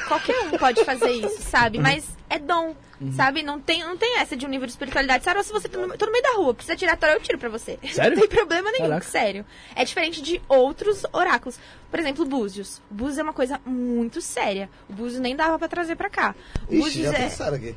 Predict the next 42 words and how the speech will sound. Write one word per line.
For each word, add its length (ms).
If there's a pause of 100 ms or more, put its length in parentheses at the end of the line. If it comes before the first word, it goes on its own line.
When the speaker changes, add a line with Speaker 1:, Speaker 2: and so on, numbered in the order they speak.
Speaker 1:
<laughs> 440 (120)
Não, 220
não, 220
não 120
tem 80
nada 220
demais. 320 (240)
Mas 160
o 40
Búzios 180
é 60
você 200
uma 100
entidade, 560 (160)
entende? 360
Então 180
você 160
tá 140
ali, 260
Speaker 3:
Ih, 60
foda. 420
Speaker 1:
quem, 220
você 180
não, 100
você 120
não 80
tá 100
lendo 300
nada. 260
Você 100
tá 180
ali 140
tendo 220
um 80
direcionamento 680
das, 240
das 180
pedrinhas, 460
né, 120
do, 240
das 300
conchinhas, 500